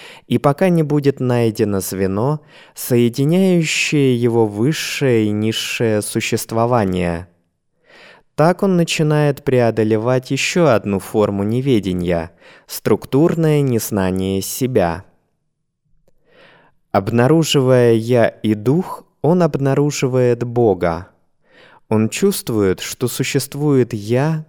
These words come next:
которое превосходит все временное.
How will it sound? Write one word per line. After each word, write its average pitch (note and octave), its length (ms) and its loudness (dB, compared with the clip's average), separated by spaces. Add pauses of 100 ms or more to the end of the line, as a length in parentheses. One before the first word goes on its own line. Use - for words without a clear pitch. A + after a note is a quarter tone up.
которое F3 540 2
превосходит C#3 880 0
все B2+ 300 -2
временное. F2+ 920 0